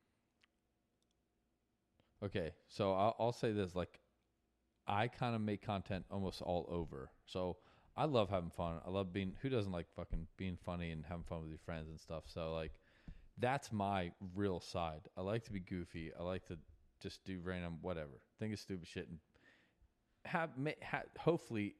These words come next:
that part, you know, makes people happy. They, they're laughing. So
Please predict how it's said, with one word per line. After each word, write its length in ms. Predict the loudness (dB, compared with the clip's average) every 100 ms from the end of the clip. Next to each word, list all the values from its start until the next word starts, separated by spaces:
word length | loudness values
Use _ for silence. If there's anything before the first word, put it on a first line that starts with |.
| _ _ -10 2
that 300 | 2 2 0
part, 340 | 0 0 0 -8 _ _ _ _ -4
you 80 |
know, 160 | -4 -2 -2
makes 220 | -2 -2
people 200 | -4 -2
happy. 380 | -2 -2 -2 -4
They, 180 | -4 -4
they're 160 | -2 0
laughing. 440 | 2 0 0 -8
So 300 | -4 -2 -2